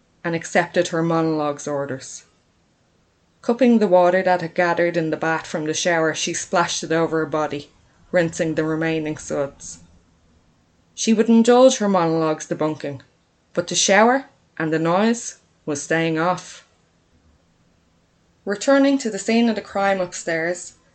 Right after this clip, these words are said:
she was pleasantly surprised as fresh air from the open window danced across her bare shoulders. Mindlessly, she pulled black leggings and a black top from the heavy oak drawer.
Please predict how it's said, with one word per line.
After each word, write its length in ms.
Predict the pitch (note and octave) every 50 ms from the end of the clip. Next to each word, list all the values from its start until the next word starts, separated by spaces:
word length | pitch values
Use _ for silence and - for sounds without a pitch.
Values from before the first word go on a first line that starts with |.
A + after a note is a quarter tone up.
| _ _ _
she 180 | - - A3+ G#3+
was 160 | A3+ A#3 -
pleasantly 460 | - C4 B3+ C4+ C4+ C4 - F#3+ F#3+
surprised 640 | F3+ - F3+ - - G#3 A3+ A#3 A#3 G#3+ A3 -
as 160 | F#3 F3 - -
fresh 300 | - F#3+ G3 F#3+ - G3
air 220 | F#3+ F#3 F#3 F#3+
from 260 | F#3 - F3+ E3+ E3
the 120 | E3 F3 F3
open 360 | F3+ F#3 F3+ - F#3 F3 E3+
window 400 | E3+ F3 F3 F3 E3+ E3 E3 E3
danced 500 | E3 - F#3+ G3 G3+ G#3+ G#3 - - G3
across 400 | F3+ - F3 E3 D#3 D#3 - -
her 100 | F3 D#3+
bare 260 | D3 E3+ D#3+ D#3+ D#3+
shoulders. 680 | - - F3 E3+ E3 E3 D#3+ D#3 D#3 D3+ - - - - _ _ _ _ _ _ _ _ _ _ _ _ _ _ _ _ _ _ _ _ -
Mindlessly, 680 | A#3+ G3+ A3 A3+ A#3 A3+ G#3+ G#3 F#3+ - - E3+ E3
she 320 | D#3+ - - - - - F3
pulled 380 | F3 - F#3+ F3+ F3+ F3 -
black 260 | - F#3+ G3+ - - -
leggings 480 | G3+ F#3+ F#3+ F#3+ G3 G3+ G#3+ A3 G#3+
and 120 | F#3+ F3 E3
a 40 |
black 320 | D3+ - F3 F3+ - - -
top 320 | - G3 F#3+ - - -
from 260 | - - F#3+ E3+ E3+
the 80 | E3 E3
heavy 380 | E3 E3+ E3+ F3 F3 E3+ E3 E3+
oak 200 | E3+ E3 E3 -
drawer. 440 | - E3+ E3 D#3+ E3 F3 F3 -